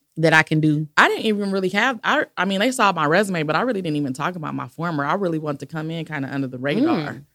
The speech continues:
Speaker 1: okay.
Speaker 2: I wanted to test my own ability to get back and be an instructional leader.
Speaker 1: Mm-hmm.
Speaker 2: So once they saw within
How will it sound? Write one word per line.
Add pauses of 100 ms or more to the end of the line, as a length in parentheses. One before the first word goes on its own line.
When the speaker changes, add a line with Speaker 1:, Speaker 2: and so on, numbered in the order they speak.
(140)
Speaker 1:
okay.
Speaker 2:
I
wanted
to
test
my
own (260)
ability
to
get
back
and
be
an
instructional
leader.
Speaker 1:
Mm-hmm.
Speaker 2:
So
once
they
saw
within